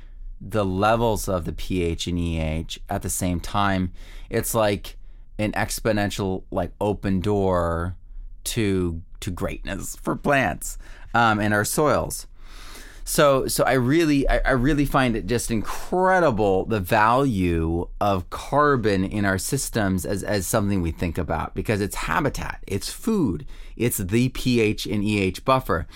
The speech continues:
it's the energy reservoir, it's the sugars our plants are putting out, and it's the structure for all life. And we can generate our own pure organic matter with, with compost, right?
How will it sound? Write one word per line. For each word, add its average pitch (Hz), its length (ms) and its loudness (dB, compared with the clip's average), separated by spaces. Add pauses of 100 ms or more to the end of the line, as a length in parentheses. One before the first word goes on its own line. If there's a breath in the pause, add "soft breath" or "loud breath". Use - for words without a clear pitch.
(200 loud breath)
it's - 280 -2 (180 soft breath)
the - 180 0
energy 123 400 2
reservoir, 87 720 0 (220 soft breath)
it's - 200 -2
the 156 100 0
sugars 151 540 -2
our 120 120 0
plants 131 360 0
are 117 60 2
putting 98 320 0
out, 80 220 -2 (260 loud breath)
and 113 120 -2
it's 127 100 -4
the 123 80 -2
structure - 600 -4 (200 soft breath)
for - 260 -2
all 87 440 0
life. 95 560 -2 (500 loud breath)
And 190 220 2
we 208 260 0
can 233 240 0
generate 156 480 2
our 98 200 2
own 131 440 4
pure 127 340 2
organic 113 500 2
matter 110 600 2
with, 165 200 -2 (280)
with - 200 0
compost, 147 720 0
right? 110 400 2